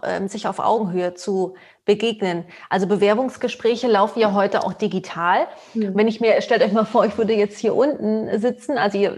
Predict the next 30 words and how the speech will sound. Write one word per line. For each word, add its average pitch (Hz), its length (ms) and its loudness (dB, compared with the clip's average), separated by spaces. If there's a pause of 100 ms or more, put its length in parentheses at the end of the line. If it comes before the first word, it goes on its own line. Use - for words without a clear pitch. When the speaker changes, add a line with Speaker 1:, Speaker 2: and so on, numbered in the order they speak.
(100)
Speaker 1:
die, 208 140 -2
die 208 100 0
mich 208 140 -2
jetzt 214 160 -4
Speaker 2:
Okay. - 140 -2
Speaker 1:
gerade 226 100 0
sehen 240 220 2
können, 208 360 -10
würde 233 160 4
dann 208 140 4
immer 196 260 2
hochgucken. 285 580 0
Also 196 260 0
das 202 200 -2
würde 196 180 4
auch 208 120 4
irgendwie 233 260 0
unsicher 240 540 2
rüberkommen. 262 560 2 (120)
Speaker 2:
Ja. 233 140 -2 (380)
Speaker 1:
Oder 226 380 4
ich - 180 -4
würde 226 280 6
halt, 208 380 4
ähm, 196 380 2 (320)
weiß 240 180 6
ich 185 140 2
nicht, 254 320 4
äh, 208 180 6
jetzt - 480 0